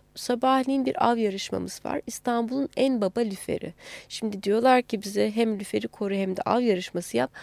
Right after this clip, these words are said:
Aynen, lüferi korumak için zaten insanların denizin kıyısına inip bir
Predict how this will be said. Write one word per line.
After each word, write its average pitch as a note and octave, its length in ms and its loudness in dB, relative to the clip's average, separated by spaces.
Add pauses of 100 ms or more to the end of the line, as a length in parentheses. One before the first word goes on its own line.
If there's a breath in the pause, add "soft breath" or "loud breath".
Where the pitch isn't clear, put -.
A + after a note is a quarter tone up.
(340 loud breath)
Aynen, G3+ 480 2
lüferi B3 280 -4
korumak B3 420 -2
için - 220 -10
zaten A#3 600 -4 (340 loud breath)
insanların A3+ 720 -2
denizin G#3 400 -2
kıyısına C4+ 500 -2
inip A#3 280 0 (480 loud breath)
bir D#4 140 2